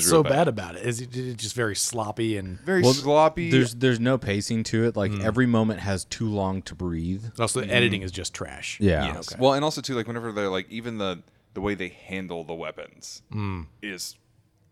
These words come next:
Speaker 1: like, no purpose to it, I
Speaker 3: Mm-hmm.
Speaker 1: guess.
Speaker 2: Like,
Speaker 1: It's
Speaker 2: this
Speaker 1: like
Speaker 2: is the
Speaker 1: the
Speaker 2: first time I've ever touched this
Speaker 1: Right,
Speaker 2: before?
Speaker 1: right.
Speaker 2: Gotcha.
Speaker 1: Yeah, the editing's bad, the choreography is bad, like,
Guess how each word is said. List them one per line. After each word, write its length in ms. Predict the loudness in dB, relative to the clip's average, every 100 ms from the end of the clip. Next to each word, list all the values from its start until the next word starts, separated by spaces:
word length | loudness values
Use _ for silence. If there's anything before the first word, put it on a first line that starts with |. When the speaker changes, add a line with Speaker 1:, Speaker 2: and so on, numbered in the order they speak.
| _ -10
Speaker 1:
like, 320 | -6 -6 -6
no 200 | -2 0
purpose 400 | 2 2 0 -6
to 220 | -2 0 0
it, 100 | 0
I 80 |
Speaker 3:
Mm-hmm. 80 | 0
Speaker 1:
guess. 340 | 2 2 0 0
Speaker 2:
Like, 100 | -2
Speaker 1:
It's 60 | 0
Speaker 2:
this 20 |
Speaker 1:
like 140 | 2
Speaker 2:
is 80 | 2
the 100 | 2
Speaker 1:
the 60 | 2
Speaker 2:
first 240 | 4 2
time 120 | 0
I've 100 | -2
ever 200 | -4 -6
touched 320 | -4 -4 -6 -4
this 220 | -2 0
Speaker 1:
Right, 140 | 0
Speaker 2:
before? 240 | 0 0 -2
Speaker 1:
right. 200 | -4 -4
Speaker 2:
Gotcha. 140 | -4 0
Speaker 1:
Yeah, 100 | 0
the 140 | 4
editing's 320 | 4 4 -2
bad, 260 | 0 0 0
the 60 | -2
choreography 880 | -6 -2 0 0 -2 -6 -4 -2 -2
is 160 | -4
bad, 600 | -4 -2 0 -2 -4 -6
like, 600 | -8 -8 -8 -10 -12 -18